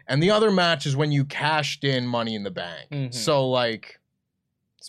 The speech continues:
Speaker 1: pump the brakes
Speaker 2: It's, it's
Speaker 1: there.
Speaker 2: stretching the truth a little
Speaker 1: Baby
Speaker 2: bit.
Speaker 1: faces are meant to be a little bit more honest than what I
Speaker 2: Mm-hmm.
Speaker 1: felt we got in this segment.
Speaker 2: Yeah.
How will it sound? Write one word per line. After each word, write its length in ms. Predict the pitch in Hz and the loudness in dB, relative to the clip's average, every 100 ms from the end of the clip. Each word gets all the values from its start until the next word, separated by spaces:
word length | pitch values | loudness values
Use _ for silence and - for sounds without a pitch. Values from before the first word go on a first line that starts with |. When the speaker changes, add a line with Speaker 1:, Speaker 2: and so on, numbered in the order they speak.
| - _ | -20 _
Speaker 1:
pump 340 | - - 320 311 | -4 0 0 0
the 100 | 294 | 0
brakes 560 | 226 220 202 175 - | 4 4 4 2 -4
Speaker 2:
It's, 80 | - | -2
it's 240 | 107 92 90 | 0 0 -2
Speaker 1:
there. 80 | |
Speaker 2:
stretching 480 | 90 214 139 156 143 | 0 0 0 -4 -4
the 80 | 131 | -8
truth 340 | - 135 127 | -6 -6 -4
a 40 | 135 | 0
little 180 | 135 254 | 2 4
Speaker 1:
Baby 200 | 302 294 | 4 2
Speaker 2:
bit. 100 | 131 | 4
Speaker 1:
faces 440 | 254 233 190 185 | 4 4 2 2
are 80 | 185 | 2
meant 320 | 165 170 175 | 4 2 2
to 100 | 185 | -2
be 140 | 156 165 | 2 2
a 60 | 147 | 4
little 340 | 143 151 151 | 4 4 4
bit 220 | 143 143 | 2 0
more 240 | 143 135 120 | 2 2 2
honest 560 | 120 123 127 139 139 143 | 2 2 2 2 0 0
than 160 | 135 | 2
what 160 | 131 123 | 4 4
I 100 | 123 | 2
Speaker 2:
Mm-hmm. 80 | - | 2
Speaker 1:
felt 240 | 127 123 | 0 2
we 100 | 120 | -2
got 320 | 110 117 117 | 0 2 2
in 180 | 123 123 | 0 0
this 160 | 135 139 | -2 0
segment. 500 | - 139 151 180 185 | 0 2 2 0 -2
Speaker 2:
Yeah. 140 | 90 | -8